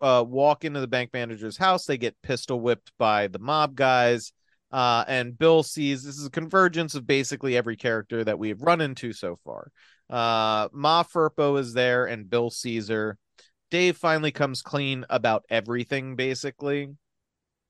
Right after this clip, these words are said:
Uh, Bill confesses, uh, to the assembled family that they robbed the bank, um, but begs, uh, the, the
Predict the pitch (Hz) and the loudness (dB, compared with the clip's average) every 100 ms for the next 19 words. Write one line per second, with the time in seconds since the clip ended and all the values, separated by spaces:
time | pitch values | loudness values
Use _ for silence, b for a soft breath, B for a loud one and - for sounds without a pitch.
0 | _ _ _ - 123 120 113 110 170 175 | _ _ _ -4 0 2 2 2 4 4
1 | - 160 131 156 147 - 165 165 160 - | 0 -8 0 2 2 0 0 0 -4 -10
2 | - 147 123 120 135 123 120 123 - 139 | -4 4 4 4 2 2 2 0 -2 -2
3 | 131 120 135 131 127 135 127 b b - | -2 -4 -4 -4 -2 -6 -8 b b -2
4 | 127 110 139 147 135 131 131 127 113 107 | -2 2 2 2 2 4 2 0 -4 -2
5 | 107 104 98 b b b - 117 113 107 | -2 -4 -8 b b b -4 0 0 -2
6 | 107 127 - - 147 156 139 131 143 127 | -4 -8 -4 2 2 2 -4 -8 0 2
7 | 120 113 107 117 117 113 107 101 120 110 | 4 2 0 0 2 2 0 -4 -4 -2
8 | 107 101 | -2 -4